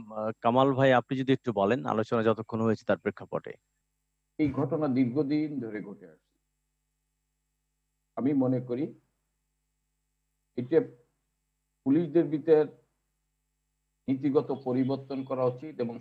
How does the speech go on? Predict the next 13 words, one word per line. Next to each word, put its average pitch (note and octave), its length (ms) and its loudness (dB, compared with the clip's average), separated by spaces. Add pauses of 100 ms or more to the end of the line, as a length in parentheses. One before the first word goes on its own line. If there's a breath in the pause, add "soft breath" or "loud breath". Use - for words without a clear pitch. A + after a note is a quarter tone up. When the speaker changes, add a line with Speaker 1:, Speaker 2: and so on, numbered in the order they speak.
Speaker 2:
সচেতনতা B2+ 720 -8 (100)
গড়ে G2+ 240 -2
তোলা E2 240 -14
উচিত। - 160 -20 (140)
আইনের C3 340 2
ব্যাখ্যা A#2 320 -6 (1200)
মিস্টার - 240 -10 (100)
কার্জন G2+ 320 -12 (100)
সাহেব G2 160 -8 (100)
দিয়েছেন, F#2+ 380 -14 (1120)
আমার G2 160 -4 (100)
সাংবাদিক G2+ 500 -6
ভাই G#2 120 -4